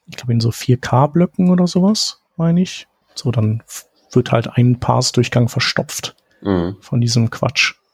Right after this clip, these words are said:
Speaker 2: Ja, und ästhetisch ist das halt eine ziemliche Zumutung. Da ist dein Head und deine Meta-Informationen und dann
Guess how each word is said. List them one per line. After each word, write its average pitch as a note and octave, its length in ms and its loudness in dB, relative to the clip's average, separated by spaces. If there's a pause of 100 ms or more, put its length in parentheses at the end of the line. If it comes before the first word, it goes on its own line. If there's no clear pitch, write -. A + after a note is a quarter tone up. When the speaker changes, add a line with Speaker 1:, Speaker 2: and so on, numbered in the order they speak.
(460)
Speaker 2:
Ja, - 100 0
und C3 160 0
ästhetisch - 500 -2
ist G2 60 -2
das F2 140 -4
halt G2+ 120 -4
eine F2 100 -2
ziemliche F#2 340 -2
Zumutung. G2 480 -2
Da E2+ 100 0
ist - 160 0
dein C3 120 -2
Head D3+ 200 -2
und B2+ 80 -2
deine F#2+ 160 0
Meta-Informationen C3 920 -2
und G2+ 180 -6
dann F#2+ 360 -2